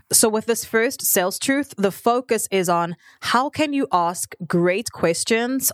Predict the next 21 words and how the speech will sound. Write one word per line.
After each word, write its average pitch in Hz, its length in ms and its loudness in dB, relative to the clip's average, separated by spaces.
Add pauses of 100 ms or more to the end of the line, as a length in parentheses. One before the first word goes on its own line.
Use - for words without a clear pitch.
on 190 180 2
a 202 80 -4
call 202 520 0 (300)
that 190 280 0
make 196 320 -2
the 185 160 0
prospect - 840 -2
come 190 220 0
to 180 120 -6
certain 180 340 -2
conclusions 247 720 -2
versus 180 460 0
you 226 460 0
telling 190 440 0
them. 139 400 -8
So 208 160 4
it's 190 160 -4
actually 285 420 0
about 170 520 0
listening 220 840 0 (100)
more 196 680 2